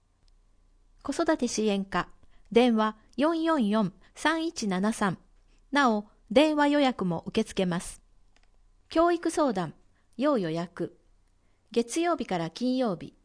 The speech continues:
祝日を除く。午後一時三十分から四時三十分。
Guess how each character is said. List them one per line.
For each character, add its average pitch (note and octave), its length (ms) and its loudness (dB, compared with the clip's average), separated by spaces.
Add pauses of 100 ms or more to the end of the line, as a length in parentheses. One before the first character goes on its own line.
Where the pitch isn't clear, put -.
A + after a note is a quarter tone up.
(460)
祝 - 260 -6
日 D#4 260 -4
を B3+ 140 0
除 G#3+ 280 -4
く。 - 240 -10 (540)
午 C#4+ 160 0
後 - 300 -4 (120)
一 D#4+ 220 -4
時 B3 140 -4
三 D4+ 240 -4
十 D#4+ 120 -4
分 A#3 280 -6
か E3 180 -6
ら D3 140 -4 (120)
四 C#4 160 -2
時 A#3+ 160 -6
三 A3 280 -4
十 G3+ 120 -10
分。 D#3 320 -14